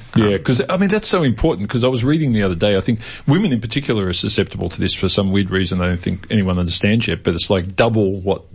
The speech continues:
Speaker 1: it is for men in terms of getting sick.
Speaker 2: Mm.
Speaker 1: And, you know, this is, this is basically seasickness without
Speaker 2: Yeah.
Speaker 1: the sea, right? I mean, that's,
Speaker 2: Yeah,
Speaker 1: that's, that's what it is.
Speaker 2: exactly. Yeah.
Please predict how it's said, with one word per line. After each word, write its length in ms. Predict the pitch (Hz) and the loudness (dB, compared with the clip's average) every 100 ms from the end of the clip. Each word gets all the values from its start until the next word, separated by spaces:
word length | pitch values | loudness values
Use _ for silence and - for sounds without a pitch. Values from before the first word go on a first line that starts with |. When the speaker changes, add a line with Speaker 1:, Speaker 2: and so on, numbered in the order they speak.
| - | -8
Speaker 1:
it 80 | 87 | -2
is 140 | 95 - | -2 0
for 120 | 95 | 0
men 400 | 92 101 80 123 - - - | 2 2 2 -2 -4 -14 -2
in 100 | 101 | 0
terms 200 | 92 95 | 2 2
of 100 | 90 | 2
getting 240 | 90 87 82 | 2 2 0
sick. 460 | - 110 - - - - - | 0 0 -2 -8 -14 -4 2
Speaker 2:
Mm. 120 | 95 | 4
Speaker 1:
And, 120 | 101 | 4
you 60 | 98 | 4
know, 60 | |
this 160 | 113 151 | 2 0
is, 100 | 110 - | -2 -6
this 200 | - - | -6 -4
is 60 | |
basically 380 | 113 101 - - | 0 -2 -2 -4
seasickness 640 | - 90 87 - - - | -2 0 -2 -4 -4 -2
without 220 | 92 90 113 | -2 0 0
Speaker 2:
Yeah. 80 | 82 | 0
Speaker 1:
the 40 | |
sea, 300 | - 170 85 | 0 0 0
right? 200 | 87 90 | 0 0
I 40 | |
mean, 140 | 101 98 | 0 0
that's, 100 | 113 | 0
Speaker 2:
Yeah, 100 | 95 | -2
Speaker 1:
that's, 240 | 101 - | -4 -4
that's 160 | - 85 | -4 0
what 120 | 117 | 0
it 80 | 110 | 0
is. 160 | 92 | -2
Speaker 2:
exactly. 300 | - - - | -6 -10 -4
Yeah. 80 | 104 | -4